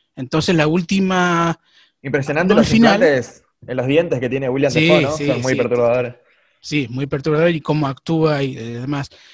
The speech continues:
Speaker 1: Ahí empieza a mejorar la película, aunque no, no termina de cerrar bien, pero mejora mucho la se-, la segunda hora de película, este, porque incluso la violencia es mejor, el, el asalto a un banco me parece que está bien, está logrado,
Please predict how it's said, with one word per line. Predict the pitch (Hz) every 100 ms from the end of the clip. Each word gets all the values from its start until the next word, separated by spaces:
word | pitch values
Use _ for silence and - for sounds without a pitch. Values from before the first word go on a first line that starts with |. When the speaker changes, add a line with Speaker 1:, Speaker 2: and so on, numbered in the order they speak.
| - - _ _ -
Speaker 1:
Ahí | 185 233
empieza | 202 214
a | 196
mejorar | 170 185
la | 170
película, | 131 107 - 120
aunque | 170 180
no, | 170 185 185 175
no | 160 160 160
termina | 180 170 185 165
de | 156
cerrar | 175 170 170
bien, | 185 185
pero | 165 143 135 127
mejora | 127 135 170 156
mucho | 165 170 180
la | 151
se-, | - 151 135 127 _ - -
la | 135
segunda | - 143 160 139
hora | 135 120
de | 113
película, | - 123 - - - - - - - _ _
este, | 165 - - 117 110
porque | 160 143
incluso | 147 160 180 185
la | 160
violencia | 151 147 175 165 170
es | 143
mejor, | 147 - 175 165 240
el, | 151 127
el | 120
asalto | 123 123 139 147
a |
un | 151
banco | 139 151 151
me | 139
parece | 135 131 - 131 127
que | -
está | 117
bien, | 123 156 151
está | 135 -
logrado, | 123 127 139 139 151